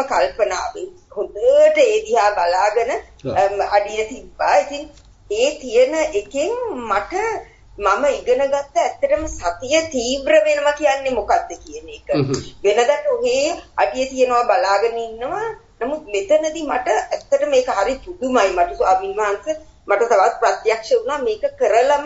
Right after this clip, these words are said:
Speaker 1: අවබෝධ කරගත යුතු දෙයක් කියලා.
Speaker 2: හ්ම්.
Speaker 1: මට හොඳටම ඒ කියන්නේ ඒ කකුල උස්සලා බිමට තියන ටිකේ කොයි තරම් අපේ කකුලේ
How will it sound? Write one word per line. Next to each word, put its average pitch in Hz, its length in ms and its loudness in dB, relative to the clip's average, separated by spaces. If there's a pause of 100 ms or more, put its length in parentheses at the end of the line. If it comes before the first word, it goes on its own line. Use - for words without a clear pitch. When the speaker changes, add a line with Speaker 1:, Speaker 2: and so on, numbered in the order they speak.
Speaker 1:
අවබෝධ 220 540 -2
කරගත - 400 -6
යුතු 440 260 -14
දෙයක් - 320 2
කියලා. - 340 0 (120)
Speaker 2:
හ්ම්. 147 180 0
Speaker 1:
මට 202 280 0
හොඳටම 247 720 0
ඒ 165 160 -2
කියන්නේ 269 440 0 (380)
ඒ 202 280 6
කකුල 247 500 -4 (440)
උස්සලා 285 680 0
බිමට 233 480 -2 (140)
තියන 233 400 2
ටිකේ 294 440 -2 (120)
කොයි 254 380 2
තරම් 254 420 2
අපේ 247 280 0
කකුලේ 233 520 2